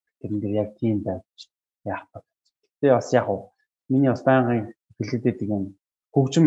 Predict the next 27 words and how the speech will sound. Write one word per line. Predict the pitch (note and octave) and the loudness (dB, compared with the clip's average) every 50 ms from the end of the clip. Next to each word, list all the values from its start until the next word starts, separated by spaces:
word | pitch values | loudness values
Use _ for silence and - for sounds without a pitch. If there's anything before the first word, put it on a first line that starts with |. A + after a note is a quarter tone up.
| C3 A#2+ | 6 4
их | G#2+ - - | 2 -2 -6
сайн | - - A2 G#2 G2 | -8 -6 -6 -6 -6
сонсож | - - A2 G#2+ - - | -6 -6 -6 -6 -6 -6
явах | - B2 G#2+ - | -4 -4 -4 -4
хэрэгтэй | - - - _ _ _ - G2 | -8 -16 -18 _ _ _ -8 -8
гэж | G2 F#2+ F#2+ - - - G2 G2+ - _ _ _ _ _ _ - - - _ _ - - - - _ _ - - - - _ | -8 -8 -10 -12 -16 -18 -20 -20 -20 _ _ _ _ _ _ -20 -20 -20 _ _ -20 -20 -20 -20 _ _ -20 -20 -20 -20 _
шагнар | - - - G2+ G2 G2+ G2 | -16 -12 -8 -6 -4 -4 -4
маань | F#2+ G2 F#2+ F#2 F#2 F#2 - _ _ - - - _ _ | -6 -6 -8 -8 -10 -14 -16 _ _ -20 -20 -20 _ _
юунд | - G2+ G2 F#2 - - _ - G#2 G2+ - _ _ | -8 -8 -8 -8 -10 -14 _ -18 -18 -18 -18 _ _
хэлдэг. | _ - G#2 G#2 - - - B2+ - - _ _ _ _ _ _ - | _ -6 -6 -6 -6 -6 -8 -8 -8 -10 _ _ _ _ _ _ 0
Энэ | C#3+ D3 | 2 2
бол | C#3+ B2 - | 2 2 2
яг | A#2 G#2+ G2+ G2+ G#2 A2+ - | 0 -2 -2 -4 -10 -8 -4
одоо | G#2+ B2 - - D#3+ | -2 -2 2 4 4
юм | D3 D3 D#3 E3+ E3 D3+ | 6 6 6 6 6 4
бол | C3 C3 A2 | 4 2 2
айгүй | B2+ A2+ A#2 A2+ A#2 A2+ | 2 2 2 2 0 0
илбэг | A2+ A2+ - - _ - B2+ | 0 -2 -4 -8 _ -6 -4
одоо | A2+ G#2 - - G#2 F#2+ | -4 -4 -4 -6 -10 -12
бас | _ _ - - - _ _ _ _ _ _ _ _ _ _ _ _ _ _ _ _ _ _ _ _ _ _ _ _ _ | _ _ -20 -20 -20 _ _ _ _ _ _ _ _ _ _ _ _ _ _ _ _ _ _ _ _ _ _ _ _ _
замраагүй | - G#2+ G#2 G#2 A#2 B2 A2 A2+ A2 | -8 -6 -2 0 2 2 2 2 0
их | G2+ - - - - | 0 -2 -6 -12 -12
хөгжим | - G2+ F#2+ - - G2+ G2 F#2+ F#2 - - - - | -12 -12 -12 -10 -10 -8 -8 -8 -10 -12 -14 -16 -18
сонсож | - - - G2 - - - - | -16 -14 -14 -14 -14 -14 -14 -14
штеп | - - - - - - _ _ _ _ | -14 -12 -12 -12 -14 -14 _ _ _ _
тий. | _ - - - _ _ _ _ _ _ A#2 A2+ - _ _ _ _ _ _ _ _ _ _ _ | _ -10 -10 -10 _ _ _ _ _ _ -20 -20 -20 _ _ _ _ _ _ _ _ _ _ _
Тэгээд | - A2+ A#2+ C#3 C#3+ | 0 2 4 2 2